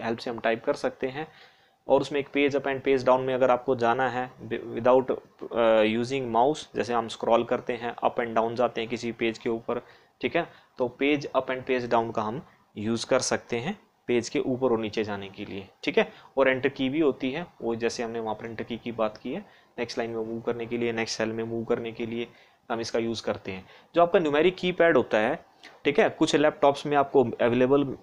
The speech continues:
होता है और कुछ लैपटॉप्स में नहीं होता है। तो आप कोशिश करें कि जब भी आप लैपटॉप परचेज करते हैं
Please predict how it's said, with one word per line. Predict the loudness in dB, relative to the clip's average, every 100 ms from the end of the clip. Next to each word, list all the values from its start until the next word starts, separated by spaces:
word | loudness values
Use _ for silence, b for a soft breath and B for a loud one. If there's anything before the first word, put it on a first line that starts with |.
| _ -10
होता | -6 0 2
है | 4 4
और | 4
कुछ | 2 0
लैपटॉप्स | 2 2 2 2 0
में | -4
नहीं | -2 -2
होता | -4 -2 -4
है। | -4
तो | 2 4 4 2 -8 0
आप | 2 2 0 0
कोशिश | 0 0 0
करें | 2 2
कि | 2
जब | 2 4
भी |
आप | 4 2 -2 -10 -2
लैपटॉप | 0 2 2 2
परचेज | 2 2 0
करते | 0 -4 -4
हैं | -6 -8